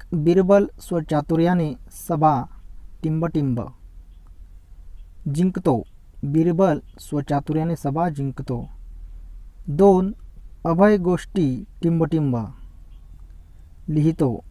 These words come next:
अभय गोष्टी लिहितो. तीन, सायकल चालवण्यामागे विना पर्यावरणाचा टिंबटिंब.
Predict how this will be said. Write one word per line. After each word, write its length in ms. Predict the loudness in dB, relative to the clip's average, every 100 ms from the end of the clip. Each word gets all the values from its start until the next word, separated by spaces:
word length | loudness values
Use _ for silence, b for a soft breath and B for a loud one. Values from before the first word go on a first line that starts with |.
| -14 -8
अभय 300 | -2 0 0
गोष्टी 500 | -2 -4 -4 -2 -2
लिहितो. 440 | -2 -4 -4 -4 -10 -20 -20 -20 -20 -10 0
तीन, 260 | 2 2 -2 -10 b b b b b -4
सायकल 340 | 2 2 4 4
चालवण्यामागे 840 | 4 4 4 2 2 2 0 -2 -8 -10 -4
विना 340 | 0 0 0
पर्यावरणाचा 800 | 0 0 0 0 0 -2 -2 -4
टिंबटिंब. 680 | -2 -4 -4 -4 -2 -2